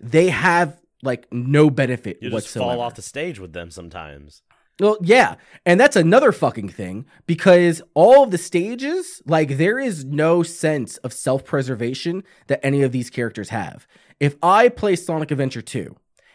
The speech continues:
Speaker 1: and I'm about to fall off a platform that is going to lead to my death,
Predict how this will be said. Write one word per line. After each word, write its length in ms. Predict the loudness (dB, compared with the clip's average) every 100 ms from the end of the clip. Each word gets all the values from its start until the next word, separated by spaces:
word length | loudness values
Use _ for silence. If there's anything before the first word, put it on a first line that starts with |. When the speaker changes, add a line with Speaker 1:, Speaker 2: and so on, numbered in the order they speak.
| _
Speaker 1:
and 260 | -4 -2 -4 -2
I'm 180 | 0
about 260 | 2 2 0
to 100 | -6
fall 440 | -6 -2 0 2
off 200 | 2 0 -2
a 40 | -12
platform 680 | -8 -6 -6 -6 -8 -6
that 120 | -8 -2
is 240 | 0 2
going 240 | 0 0 -2
to 100 | -6
lead 300 | -6 -8 -8
to 140 | -8
my 160 | -6 -6
death, 400 | -6 -6 -6